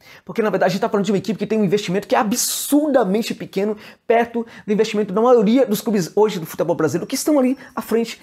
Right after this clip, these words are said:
no topo da tabela, como tá o Fortaleza. O investimento é absolutamente ridículo, se a gente pensar, por exemplo, a diferença tal. Não é ridículo, a, a,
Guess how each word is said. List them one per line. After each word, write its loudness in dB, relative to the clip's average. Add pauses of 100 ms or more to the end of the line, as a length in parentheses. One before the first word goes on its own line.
no -4
topo 0
da 0
tabela, 2
como -2
tá -2
o -4
Fortaleza. 0 (240)
O -4
investimento 2
é 0 (220)
absolutamente -2
ridículo, 0
se -2
a 2
gente -4
pensar, 0
por -2
exemplo, -2 (260)
a 2
diferença 2
tal. -2
Não 4
é 4
ridículo, 2 (220)
a, 0
a, -2